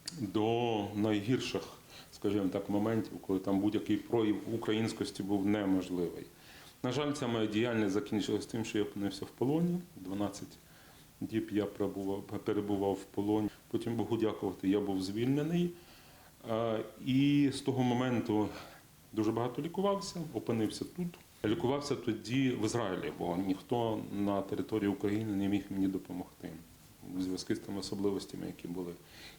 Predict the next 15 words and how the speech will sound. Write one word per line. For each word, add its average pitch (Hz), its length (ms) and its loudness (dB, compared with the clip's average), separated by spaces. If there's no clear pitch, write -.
І 113 60 -2
там 156 300 -4
перший 110 300 0
раз 107 240 0
я 107 80 2
почув 120 440 -2
від 104 240 -2
лікарів, 101 400 -2
від 107 140 0
ізраїльських, 110 520 0
що - 140 -2
існує 117 280 0
такий 107 220 -2
стандарт 101 500 -2
лікування, 95 540 -2